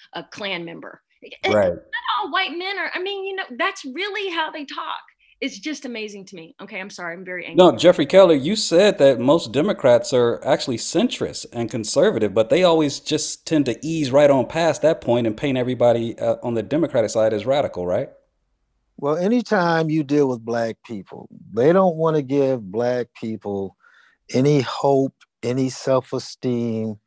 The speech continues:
Speaker 3: any type of privilege. They know if a black woman becomes Supreme Court justice,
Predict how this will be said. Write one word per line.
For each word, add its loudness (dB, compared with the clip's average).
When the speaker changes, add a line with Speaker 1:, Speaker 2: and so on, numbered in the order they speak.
Speaker 3:
any 0
type 0
of -6
privilege. -14
They 4
know 4
if -2
a -8
black 2
woman -2
becomes -6
Supreme -6
Court 0
justice, -6